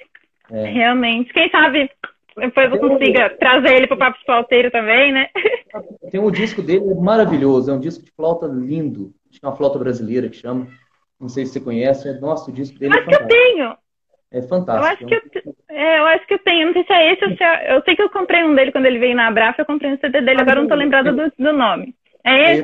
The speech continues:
Speaker 1: esse,
Speaker 2: É lindo
Speaker 1: é.
Speaker 2: mesmo. Nossa, tem
Speaker 1: É.
Speaker 2: muito chorinho legal, muito repertório bacana.
Speaker 1: É muito legal.
Speaker 2: Maravilhoso. Ai,
Speaker 1: Oriane,
Speaker 2: parabéns,
Speaker 1: eu quero,
Speaker 2: Alexandre. Nossa,
Speaker 1: eu quero
Speaker 2: gratidão
Speaker 1: só
Speaker 2: imensa.
Speaker 1: agradecer mesmo você, né, a tua generosidade aí.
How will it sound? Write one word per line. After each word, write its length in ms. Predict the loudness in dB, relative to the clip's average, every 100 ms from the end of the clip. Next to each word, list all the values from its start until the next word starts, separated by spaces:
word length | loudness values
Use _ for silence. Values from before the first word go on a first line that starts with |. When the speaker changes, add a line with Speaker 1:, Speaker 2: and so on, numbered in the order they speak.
| -4
Speaker 1:
esse, 200 | -8 -4 2
Speaker 2:
É 80 | 4
lindo 260 | 4 2
Speaker 1:
é. 20 |
Speaker 2:
mesmo. 260 | 2 2 2
Nossa, 180 | 0 -2
tem 140 | -6 -8 -10
Speaker 1:
É. 140 | -10
Speaker 2:
muito 500 | -4 0 0 0 -4 -4
chorinho 360 | 0 0 2 0
legal, 400 | 0 2 2 0
muito 320 | -2 -4 -2
repertório 480 | -4 -2 -2 0 0
bacana. 360 | -2 -4 -10 -12 -18 -20 -20 -20 _ _
Speaker 1:
É 40 |
muito 200 | -20 -20 -14
legal. 100 | -2
Speaker 2:
Maravilhoso. 920 | 2 2 0 2 4 4 2 -2 -6 _ _ _ _ _ -2
Ai, 220 | 4 6
Speaker 1:
Oriane, 140 | 6 6
Speaker 2:
parabéns, 380 | 4 4 4
Speaker 1:
eu 60 | 4
quero, 140 | 4
Speaker 2:
Alexandre. 580 | 2 2 2 4 2 2
Nossa, 260 | 2 4 2
Speaker 1:
eu 60 | -2
quero 120 | -2
Speaker 2:
gratidão 420 | 2 4 2 2
Speaker 1:
só 40 | 0
Speaker 2:
imensa. 420 | 0 -2 -2 -2
Speaker 1:
agradecer 420 | -2 -4 -4 -2 -2
mesmo 760 | 0 0 0 0 0 -2 -8 _
você, 680 | -8 -8 -8 -4 -2 0 -2
né, 320 | -2 -4 -2
a 120 | -4
tua 320 | -4 -4 -4
generosidade 960 | -2 -4 -2 -2 -4 -4 -2 -2 -4 -6
aí. 520 | -8 -6 -4 -6 -8